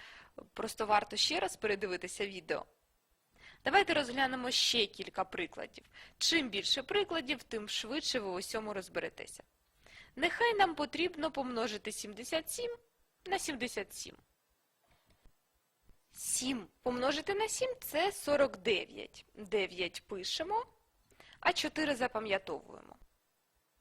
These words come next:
І знову сім помножити на сім. Це дорівнює сорока дев'яти. Сорок дев'ять плюс чотири — це п'ятдесят три. Записуємо повністю внизу п'ятдесят три, оскільки далі розрядів ніяких немає.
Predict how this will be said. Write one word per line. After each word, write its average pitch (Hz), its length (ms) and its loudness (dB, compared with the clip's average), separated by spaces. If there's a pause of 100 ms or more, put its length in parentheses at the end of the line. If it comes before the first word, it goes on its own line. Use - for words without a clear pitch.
(600)
І 277 120 -6
знову 277 560 0
сім 285 280 -4
помножити 220 540 -2
на 208 160 2
сім. - 440 -8
Це 339 180 2
дорівнює 302 500 0
сорока 220 440 2
дев'яти. 208 680 -2
Сорок 208 400 0
дев'ять 180 440 0
плюс 214 200 -6
чотири — 392 440 0
це - 160 -2
п'ятдесят 196 720 -2
три. - 160 -10 (560)
Записуємо 277 640 0
повністю 247 540 -2
внизу 277 300 -4
п'ятдесят 311 600 -2
три, 427 180 2
оскільки - 460 -6
далі 262 400 4
розрядів 202 500 0
ніяких 180 500 -4
немає. - 360 -8